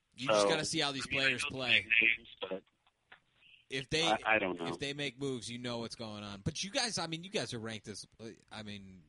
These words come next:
Speaker 1: I think you're ranked as, like, number two to go back to the Super Bowl again this year.
Speaker 2: Yeah,
Speaker 1: Right?
Speaker 2: one and two with Seattle, but
Speaker 1: Yeah.
Speaker 2: we saw what happened there.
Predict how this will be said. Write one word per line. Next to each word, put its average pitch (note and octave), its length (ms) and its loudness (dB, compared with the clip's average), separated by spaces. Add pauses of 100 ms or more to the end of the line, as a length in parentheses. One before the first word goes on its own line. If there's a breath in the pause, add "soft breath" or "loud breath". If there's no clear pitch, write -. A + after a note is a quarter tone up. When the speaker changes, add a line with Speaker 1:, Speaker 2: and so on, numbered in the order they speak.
(440)
Speaker 1:
I A2+ 60 -10
think - 180 -10 (200)
you're B2 160 -6
ranked B2 280 -6
as, A2+ 160 -10
like, G#2 140 -10
number G#2+ 200 -8
two C3 280 -6
to A2 60 -4
go A2 140 -6
back G#2 220 -6
to A#2 60 -10
the G#2 80 -8
Super A2+ 280 -8
Bowl G2 220 -10
again F2 240 -14
this - 200 -16
year. D#2 200 -20 (400)
Speaker 2:
Yeah, F3+ 180 4
Speaker 1:
Right? G2+ 140 4 (260)
Speaker 2:
one C#3 120 4
and C3+ 120 4
two C3 280 -6
with A#2+ 80 -2 (280)
Seattle, G2+ 440 6
but F#2+ 140 2
Speaker 1:
Yeah. A2 180 -2 (500)
Speaker 2:
we - 160 -16
saw C3+ 200 2
what - 100 -4
happened A#2 400 -2
there. F#2+ 300 4